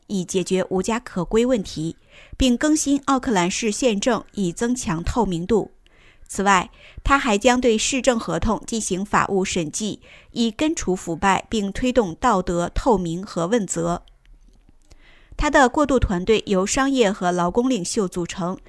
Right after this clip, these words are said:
其中包括奥克兰商会执行董事兼港口专员芭芭拉·莱斯利。莱斯利表示，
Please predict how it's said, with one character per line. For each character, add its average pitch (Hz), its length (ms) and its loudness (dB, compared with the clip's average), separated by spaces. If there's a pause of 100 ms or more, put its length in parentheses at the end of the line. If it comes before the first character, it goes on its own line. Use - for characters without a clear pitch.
(240)
其 - 160 -4
中 247 240 4
包 285 180 2
括 277 260 2
奥 - 180 4
克 254 160 -4
兰 180 180 0
商 254 240 -2
会 233 180 2
执 196 140 -2
行 208 220 -4
董 165 200 0
事 190 300 -4 (100)
兼 233 280 2
港 175 180 -2
口 - 220 -2
专 233 260 0
员 165 260 -2
芭 269 140 6
芭 269 160 4
拉· 262 240 4
莱 190 160 2
斯 233 220 0
利。 233 260 -2 (960)
莱 254 160 2
斯 294 140 -2
利 285 120 2
表 185 240 2
示， - 340 -2